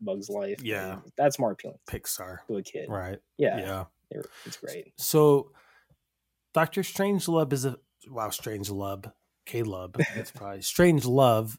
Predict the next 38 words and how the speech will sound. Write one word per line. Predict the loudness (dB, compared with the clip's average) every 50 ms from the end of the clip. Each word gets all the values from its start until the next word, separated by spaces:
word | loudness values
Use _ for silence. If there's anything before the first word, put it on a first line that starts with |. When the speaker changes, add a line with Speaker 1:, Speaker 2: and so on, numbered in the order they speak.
| _ -4
Speaker 2:
is | -2 0 2
a | 2 2
fun | 0 0 0 4 6 6 6 6 4 2 0 -4 _ _ _ _ _ _ _ _ _ -20 -20 _ _ _ _ _ _ -20 -20 _ -20 -18 -6
movie | 0 0 2 2 4
to | 4 4
watch | 4 4 2 2 -2
after | -4 -4 -4 -4 -2 -2 -2 -2 -2 -4 -8 _ _
Oppenheimer | 6 8 8 8 8 8 8 8
'cause | 6 4 4
it's | 6 8
almost | 8 8 8 6
like | 6 6
a |
sequel, | 4 6 6 6 6 6 6 6 6 6
'cause | 8 8 6 6 6 4 0 -10 -8 -4
Speaker 1:
Yeah. | -2 0 2 2 2 2 0 -4 -6
Speaker 2:
one | 4 6 8 8
thing | 10 10 10
I | 12
know | 12 10 10
about | 10 10 8 8
Doctor | 4 2 2 0
Strangelove | 0 4 6 8 8 8 6 6 8 8 8 8 8 8 6
is | 4 2 2 -2 -4 -8 _ _ _ _ _ -2
originally | 2 6 6 8 8 8 8 8 6
Kubrick | 6 6 6 6 8 6 4 2 4 4
wanted | 6 8 8 8 6 2 0 -2
to | -4 -2 0
write | 2 4 4 6 4 4 2 -2 _
a | -12 -6
drama | -4 -2 0 4 6 6 6 6 6 4 2 2 0 -2
about | -4 -2 -2 -2 -2 0
the | 0 0
nuclear | 2 2 2 0 0 -2 _ _ _ 0 2 2 2 0
bomb | 0 0 0 2 2 2 2 2
Speaker 1:
Yes. | 2 0 0 0
Speaker 2:
and, | 0 0
like, | 0 0 -2 -4 -6 -14